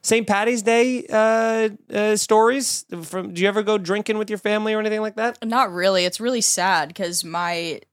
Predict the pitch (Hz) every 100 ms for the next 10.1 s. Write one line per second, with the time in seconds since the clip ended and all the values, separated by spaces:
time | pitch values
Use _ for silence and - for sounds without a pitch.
0 | _ - 185 214 226 202 170 156 147 175
1 | _ _ _ 196 175 165 - - 175 170
2 | 175 175 160 156 156 156 151 165 175 180
3 | 165 156 151 - 156 147 143 156 147 143
4 | 143 151 147 143 147 143 151 - 147 156
5 | 165 151 147 196 - 156 151 165 185 196
6 | - 180 175 175 165 170 160 185 170 -
7 | 156 139 160 - 156 151 151 143 143 -
8 | 135 - 147 139 131 104 156 156 151 156
9 | 170 160 165 - 156 127 131 - 175 147
10 | 110